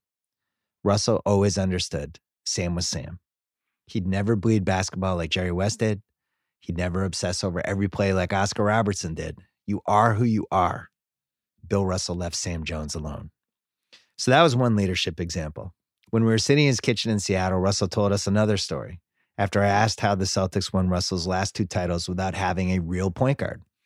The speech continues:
They didn't run the triangle offense, so how'd they do it? Going backwards, Russell became Boston's player coach before the sixty-six sixty-seven season, which ended unhappily. Wilt's Sixers demolished the supposedly aging Celtics in the Eastern Finals, and even worse,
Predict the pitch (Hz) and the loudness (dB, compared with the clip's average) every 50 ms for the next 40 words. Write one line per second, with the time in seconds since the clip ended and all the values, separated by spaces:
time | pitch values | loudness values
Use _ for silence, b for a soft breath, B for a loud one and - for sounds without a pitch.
0 | _ _ _ _ - 98 98 117 117 120 123 120 117 - - 127 127 127 117 113 | _ _ _ _ -2 0 2 4 4 4 4 4 4 4 4 4 6 6 6 6
1 | 107 110 131 135 - 95 90 98 110 - - - 101 101 104 104 101 - - - | 8 8 6 4 4 2 0 0 0 -2 -2 0 2 2 2 2 0 -2 -2 0
2 | 110 113 117 127 123 135 139 107 78 - _ _ _ _ _ _ _ _ _ _ | 0 2 4 4 4 4 4 2 0 -4 _ _ _ _ _ _ _ _ _ _
3 | _ _ _ _ _ _ _ - 135 143 151 151 147 131 131 127 - 127 120 98 | _ _ _ _ _ _ _ 4 6 6 8 8 6 6 6 4 4 4 4 4
4 | 101 113 117 123 - - 110 110 95 - 110 104 101 95 101 101 104 - - 95 | 4 4 4 4 2 0 0 0 2 2 2 4 4 4 4 4 2 0 -2 -4
5 | 92 - - - - 120 117 123 120 - - 110 101 98 - - - 101 - - | -6 -6 -4 -2 2 2 4 4 2 2 2 0 2 0 0 -4 -6 -8 -4 -2
6 | 98 92 87 92 87 - - 127 113 - - 117 - - 113 101 - - - 110 | -2 0 0 -2 -2 -2 -2 -2 -2 0 -2 -2 0 0 -2 -2 -2 -2 -4 -4
7 | 98 - - 107 98 - - 120 120 113 117 113 107 - - - 120 117 101 90 | -4 -4 -4 -4 -4 0 2 2 2 4 2 0 0 0 2 2 4 4 4 2
8 | 92 85 87 90 - - 101 92 - 107 107 104 104 101 101 101 98 98 101 95 | -2 -4 -6 -8 -6 -6 -4 0 0 2 2 2 2 2 2 2 2 0 0 -2
9 | 92 - - - - - - _ _ _ _ _ _ _ _ _ _ _ _ _ | -4 -6 -8 -10 -12 -14 -18 _ _ _ _ _ _ _ _ _ _ _ _ _
10 | - 95 98 90 - - 92 85 - - 90 82 78 - - 85 85 82 78 78 | 0 0 0 0 -2 -2 -2 -2 -2 -2 -4 -4 -4 -4 -6 -4 -4 -4 -4 -4
11 | 82 82 - - - 78 - - - 85 - - - 101 98 98 92 95 98 98 | -4 -6 -8 -8 -8 -8 -6 -6 -8 -8 -8 -4 -2 0 0 0 0 -2 -2 -2
12 | 95 90 - - 90 85 82 78 87 82 82 - - 87 80 76 - 78 71 - | -2 -2 -4 -4 -4 -4 -4 -6 -6 -6 -6 -4 -4 -4 -4 -6 -8 -10 -10 -8
13 | - 82 78 78 - - 92 87 - - 85 80 - - 87 85 82 80 73 78 | -8 -8 -8 -8 -6 -6 -6 -6 -4 -6 -8 -6 -6 -4 -4 -2 -4 -4 -6 -6
14 | 82 - 90 95 104 101 104 101 98 95 90 85 80 - - - - | -6 -6 -4 -2 -2 -2 0 -2 -2 -2 -2 -4 -4 -4 -4 -4 -6